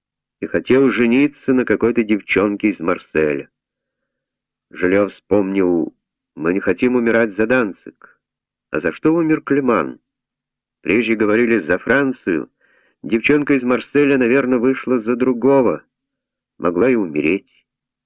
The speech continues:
Четверть века прошло. Вот сколько. В редакции царила привычная суматоха. Жолио обрадовался, он устал от размышлений.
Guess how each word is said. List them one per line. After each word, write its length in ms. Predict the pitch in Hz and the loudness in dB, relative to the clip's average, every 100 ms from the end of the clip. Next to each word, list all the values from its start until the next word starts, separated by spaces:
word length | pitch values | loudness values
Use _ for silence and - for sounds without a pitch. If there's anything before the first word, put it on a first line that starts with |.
| _ _ | _ _
Четверть 480 | - 151 156 143 - | -2 -2 0 -4 -2
века 320 | 80 143 - | 0 0 -2
прошло. 520 | - 69 - 64 62 - _ _ _ _ _ - | -6 -6 -6 -8 -8 -10 _ _ _ _ _ -6
Вот 260 | 104 127 | -4 -4
сколько. 380 | _ 65 60 - _ _ _ _ _ _ _ _ _ _ _ _ _ _ _ _ _ _ _ _ _ _ _ _ _ _ | _ -8 -8 -12 _ _ _ _ _ _ _ _ _ _ _ _ _ _ _ _ _ _ _ _ _ _ _ _ _ _
В 100 | - | -6
редакции 540 | 92 110 180 - 165 156 | -2 2 2 2 2 2
царила 420 | 131 131 165 156 | 2 2 4 2
привычная 640 | 131 127 156 151 - 143 | 0 2 2 0 -2 -2
суматоха. 760 | 131 135 131 131 101 82 - - _ _ _ _ _ - | -2 -2 -2 0 -2 -2 -6 -12 _ _ _ _ _ -10
Жолио 360 | 85 107 131 147 | -2 2 4 2
обрадовался, 800 | 135 143 110 82 78 - - 69 | 2 2 0 0 -2 -4 -4 -4
он 240 | - 117 117 | 0 0 0
устал 460 | - _ 123 135 | -4 _ -2 0
от 140 | 127 127 | 0 -2
размышлений. 880 | 110 92 98 - 73 64 55 52 | -4 -4 -8 -4 -4 -4 -8 -16